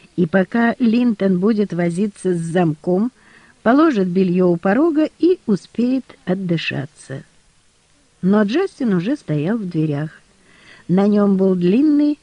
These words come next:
шелковый халат. «Очень тяжело было все это нести», переводя дух, сказала Даниэль. И тут же поймала себя на том, что она словно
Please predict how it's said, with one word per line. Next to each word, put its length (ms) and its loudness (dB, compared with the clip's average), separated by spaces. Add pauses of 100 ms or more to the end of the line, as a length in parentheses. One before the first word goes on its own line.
(100)
шелковый 600 -2
халат. 460 -4 (1800)
«Очень 380 2
тяжело 500 2
было 360 2
все 220 -2
это 240 2
нести», 600 0 (640)
переводя 560 0
дух, 280 -4
сказала 580 -4
Даниэль. 520 -4 (1300)
И 80 2
тут 240 2
же 120 2
поймала 540 2
себя 440 -2
на 240 0
том, 420 0
что 320 -4
она 280 0
словно 580 -2